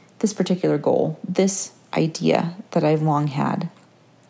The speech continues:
Notice that perhaps you aren't even acknowledging ideas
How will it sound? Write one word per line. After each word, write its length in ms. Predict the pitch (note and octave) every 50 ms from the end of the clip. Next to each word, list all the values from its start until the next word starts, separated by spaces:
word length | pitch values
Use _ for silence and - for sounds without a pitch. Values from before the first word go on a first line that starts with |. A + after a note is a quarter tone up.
| _ - - - _ _ _ _ _ - - - - - - - - - - - - - - - - -
Notice 340 | F#3 F#3+ C4+ F#4+ F#4 A#3+ -
that 160 | F3+ D#3 -
perhaps 500 | F#3+ F3+ F#3 F3 E3 F3 - - - - -
you 160 | G3+ G3+ -
aren't 200 | - G#3 G#3 G#3
even 200 | G#3+ G#3 G#3 G3
acknowledging 840 | G#3 G3+ G3+ F#3+ F3 D#3+ E3+ A3 C#4 C4+ F3+ - - - - F3+ F3+ - - _ _ _ - _ _ - - _ _ - _ _ _ _ _ _ _ _ _ _ _ _ _ _ _ _ - -
ideas 680 | F#3+ F3+ D#3+ - D#3+ D#3 D3+ - - F3 - - -